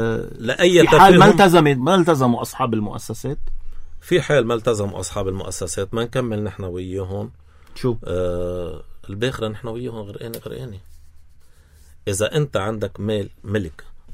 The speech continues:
Speaker 1: قادر تبيع غرفة من هالملك، ما فيك تشبه حالك لموظف عايش، عم عايش آخر الشهر، صار له ست أشهر، سبعة أشهر مش عم يقبض، وتيجي آخر شي تقول له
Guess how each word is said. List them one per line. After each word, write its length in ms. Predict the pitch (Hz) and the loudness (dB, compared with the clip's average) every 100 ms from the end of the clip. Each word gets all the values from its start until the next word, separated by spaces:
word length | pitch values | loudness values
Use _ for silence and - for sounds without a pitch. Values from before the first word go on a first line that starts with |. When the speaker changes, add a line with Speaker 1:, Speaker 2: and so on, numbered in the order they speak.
| - | 0
Speaker 1:
قادر 280 | 120 120 | 0 2
تبيع 300 | 104 110 120 | -2 0 2
غرفة 360 | - 127 143 - | 2 2 0 -4
من 140 | 92 | -6
هالملك، 500 | 85 87 95 87 - - - | -8 -8 -8 -8 -10 -12 -6
ما 120 | 117 | -4
فيك 200 | - - | -2 -4
تشبه 340 | - 131 113 | -4 -4 0
حالك 500 | 104 - 113 107 107 - - - | 0 2 2 0 -2 -6 -10 -6
لموظف 580 | 101 104 110 104 92 - | -4 -2 -2 -4 -6 -4
عايش، 320 | 110 101 - | -4 -2 -4
عم 160 | 95 92 | -6 -4
عايش 240 | 110 - | -4 -4
آخر 160 | 113 107 | -6 -8
الشهر، 380 | - 113 98 - - - | -4 -4 -4 -8 -12 -6
صار 240 | - 120 | 4 6
له 60 | 120 | 6
ست 280 | - - 131 | 6 4 0
أشهر، 220 | 113 101 | -2 -2
سبعة 280 | - 107 107 | 0 6 6
أشهر 220 | 131 - | 8 6
مش 180 | 98 - | 4 0
عم 140 | 101 110 | -2 -4
يقبض، 300 | - 113 123 - - - | -2 -4 -4 -10 -14 -12
وتيجي 400 | 98 143 127 135 | -2 0 0 -2
آخر 140 | 135 113 | -4 -6
شي 200 | - 120 | -6 -6
تقول 260 | 139 113 | -6 -2
له 160 | 107 | 0